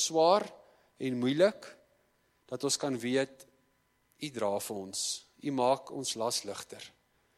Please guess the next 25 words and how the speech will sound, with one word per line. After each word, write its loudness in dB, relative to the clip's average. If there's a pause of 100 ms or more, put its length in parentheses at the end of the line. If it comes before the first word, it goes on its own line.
(420)
En -4
ja, 4
Here, 2
dat 2
ons -2
ons -4
nie 2
hoef -2
te -6
bekommer 0
nie, -4 (600)
maar -8
dat -2
ons -2
u -6
kan -2
vertrou -2 (880)
en -6
dat -6
ons -2
sal 2
vashou 0
in 0
die -6
wete -2